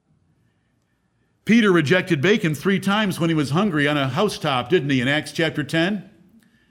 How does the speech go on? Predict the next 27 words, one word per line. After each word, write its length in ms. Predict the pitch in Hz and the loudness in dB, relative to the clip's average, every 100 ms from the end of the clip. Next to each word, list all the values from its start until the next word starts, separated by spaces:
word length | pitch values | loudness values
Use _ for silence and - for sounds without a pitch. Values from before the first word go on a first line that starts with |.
| - - | -20 -14
"Peter, 440 | - 175 233 269 - - _ _ _ - | -2 0 2 0 -4 -20 _ _ _ -4
rise, 720 | 143 247 294 139 87 78 - _ - | 0 2 2 0 -4 -8 -16 _ -2
kill 340 | 202 254 311 | 2 2 4
and 80 | 277 | 2
eat." 380 | 359 320 - - _ _ _ - | 2 0 -4 -18 _ _ _ -4
"Lord, 280 | 226 294 269 | 0 0 -2
I, 100 | 247 - | -8 -10
I 80 | 262 | -10
can't 300 | 302 285 247 | -8 -8 -4
do 180 | 277 | -2
that. 420 | 247 196 202 - _ _ _ _ - | -2 -4 -10 -20 _ _ _ _ -6
No 180 | 226 | -4
bacon 400 | 262 285 311 226 | -2 -2 -2 -2
for 140 | 180 185 | -4 -2
this 200 | 185 190 | -4 -4
man 220 | 208 233 | -2 0
ever." 320 | 294 277 180 - _ _ _ _ _ _ _ _ _ _ _ _ _ _ - | -2 -2 -8 -16 _ _ _ _ _ _ _ _ _ _ _ _ _ _ -4
The 80 | 120 | 2
New 140 | 226 | 2
Testament 500 | 226 220 226 240 226 | 4 2 2 2 0
specifically 640 | - 185 202 240 202 185 196 | 0 -2 0 -2 0 0 0
condemns 640 | 180 160 196 240 170 175 | 0 2 2 2 0 -2
forbidding 480 | - 165 185 208 185 | 0 2 4 4 4
meats. 260 | 233 185 | 2 2
Isn't 180 | 190 170 | 0 0
that 140 | 208 196 | -2 0
wonderful? 500 | 220 220 233 247 | 0 0 -2 -4